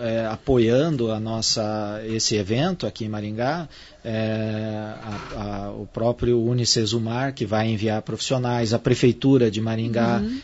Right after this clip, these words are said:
Speaker 1: que vai enviar profissionais, alguns laboratórios, alguns centros de diagnóstico.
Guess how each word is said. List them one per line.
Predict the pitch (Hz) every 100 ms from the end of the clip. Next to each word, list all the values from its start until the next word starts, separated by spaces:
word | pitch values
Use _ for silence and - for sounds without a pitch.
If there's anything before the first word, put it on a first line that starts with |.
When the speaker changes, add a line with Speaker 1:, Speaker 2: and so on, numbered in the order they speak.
| -
Speaker 1:
que | 110
vai | 101 123 135
enviar | 117 107 110 110
profissionais, | 110 - 120 113 117 120 120 - - - -
alguns | - 113 139 123
laboratórios, | 127 113 117 110 - 131 127 120 107
alguns | 120 123 143
centros | - 135 131 113
de | 107 104
diagnóstico. | 127 113 113 113 120 123 - - 113